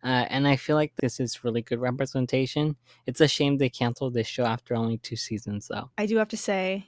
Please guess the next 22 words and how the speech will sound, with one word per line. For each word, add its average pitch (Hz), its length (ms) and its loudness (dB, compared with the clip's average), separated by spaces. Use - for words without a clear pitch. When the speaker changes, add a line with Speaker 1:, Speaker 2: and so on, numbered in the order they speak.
Speaker 2:
it 220 160 0
was 202 380 -2
very 208 580 0
slay 196 680 0
that 202 400 2
they 226 120 8
were 220 80 8
able 208 220 2
to 233 80 -2
get 214 100 4
a 202 60 0
character 190 460 -2
to 202 120 -2
actually 180 440 0
just 185 280 -8
be 175 200 -6
able 175 160 -10
to 190 180 -8
say 170 240 -6
that 165 180 -4
they're 170 140 -6
trans. 180 500 -8